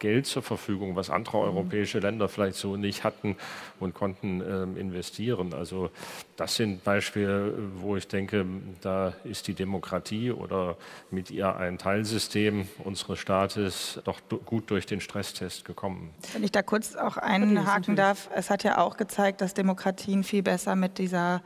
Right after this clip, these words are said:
Speaker 3: Krise klargekommen sind als nichtdemokratische Gesellschaften. Und um noch mal auf Ihre Eingangsfrage, ähm, auch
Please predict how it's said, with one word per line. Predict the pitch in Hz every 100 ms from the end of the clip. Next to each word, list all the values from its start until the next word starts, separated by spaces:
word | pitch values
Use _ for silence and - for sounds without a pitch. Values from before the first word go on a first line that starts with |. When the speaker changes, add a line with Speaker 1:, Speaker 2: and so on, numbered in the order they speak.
| - - -
Speaker 3:
Krise | - 202 190 190 185 -
klargekommen | - 175 175 180 185 180
sind | 180 180 180
als | 180 -
nichtdemokratische | 247 - 202 175 - 165 175 175
Gesellschaften. | 170 170 160 165 - 160 - - 165 165 - - -
Und | 233 170
um | 175
noch | 175
mal | 180
auf | 170
Ihre | 190 175
Eingangsfrage, | - 220 220 - - 180 175 185 180 175 -
ähm, | 170 165 165 175
auch | 170 170